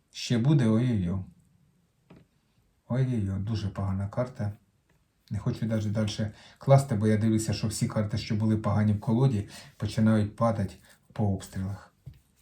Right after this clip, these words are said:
Тут прямо, знаєте, теж карта щось новенького, але слабкого. Ну, це такого не сильного, не сильного. І от там, де я, там і сори карта каже, але по воєнних діях, що я кругом. І от бачите,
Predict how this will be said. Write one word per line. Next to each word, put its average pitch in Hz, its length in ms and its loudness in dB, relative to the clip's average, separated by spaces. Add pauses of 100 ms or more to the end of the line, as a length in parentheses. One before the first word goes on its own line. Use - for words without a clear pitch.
(840)
Тут - 220 -14
прямо, 120 260 4
знаєте, 113 420 0 (400)
теж 107 300 2
карта 107 280 -2
щось - 240 -4
новенького, 113 520 0
але 110 180 -2
слабкого. 101 640 -6 (200)
Ну, 113 140 -2
це 107 200 -4
такого 104 420 -4
не 107 100 2
сильного, 95 500 -2 (440)
не 95 80 -6
сильного. 98 460 -2 (320)
І 107 100 0
от 107 140 -2 (200)
там, 120 180 0
де 123 120 2
я, 120 160 2
там 123 260 -2
і 117 40 0
сори 110 300 2
карта - 340 -4
каже, - 360 -4
але 110 180 0
по 107 160 0
воєнних 104 500 4
діях, 107 340 0
що 98 180 -4 (320)
я 107 140 0
кругом. 98 480 -2 (1080)
І 98 100 -6
от 98 120 -2
бачите, 107 440 -4